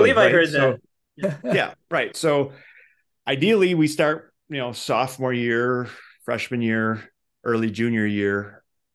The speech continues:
Speaker 2: and we've got a little time where you can do college visits and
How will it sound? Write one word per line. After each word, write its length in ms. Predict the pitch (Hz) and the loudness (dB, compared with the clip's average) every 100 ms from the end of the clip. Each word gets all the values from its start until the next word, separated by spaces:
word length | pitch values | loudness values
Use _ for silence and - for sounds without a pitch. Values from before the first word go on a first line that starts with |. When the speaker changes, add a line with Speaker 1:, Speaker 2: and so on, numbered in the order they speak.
| _ _ _ _ _ _ _ | _ _ _ _ _ _ _
Speaker 2:
and 320 | 117 110 98 98 | -8 -6 -4 -6
we've 100 | 98 | -4
got 140 | 104 | -4
a 20 | |
little 180 | 101 104 | -2 -4
time 420 | - 110 95 110 | -4 -4 -2 -2
where 100 | 107 | -4
you 180 | 101 95 | -4 -6
can 160 | 95 95 | -8 -6
do 240 | 101 101 | -6 -6
college 440 | - 107 101 101 98 | -8 -6 -4 -4 -4
visits 420 | 92 101 113 - | -6 -6 -8 -10
and 360 | 95 95 95 | -10 -8 -10